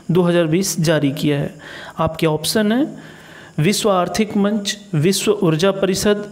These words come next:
अंतर्राष्ट्रीय अक्षय ऊर्जा एजेंसी और डी ऑप्शन है अंतर्राष्ट्रीय ऊर्जा एजेंसी।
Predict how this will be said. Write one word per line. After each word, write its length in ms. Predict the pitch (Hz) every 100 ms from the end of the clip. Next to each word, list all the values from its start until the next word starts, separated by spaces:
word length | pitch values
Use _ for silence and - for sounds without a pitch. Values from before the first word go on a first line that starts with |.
| - 185
अंतर्राष्ट्रीय 680 | 180 160 170 165 160 - 208
अक्षय 360 | 185 165 208 202
ऊर्जा 320 | 170 160 185
एजेंसी 560 | 180 190 180 - 214 240 - - -
और 140 | 160
डी 140 | 139 196
ऑप्शन 380 | 190 185 190 214
है 60 |
अंतर्राष्ट्रीय 600 | 226 180 175 165 160 214
ऊर्जा 300 | 208 156 156
एजेंसी। 480 | 143 147 139 - 147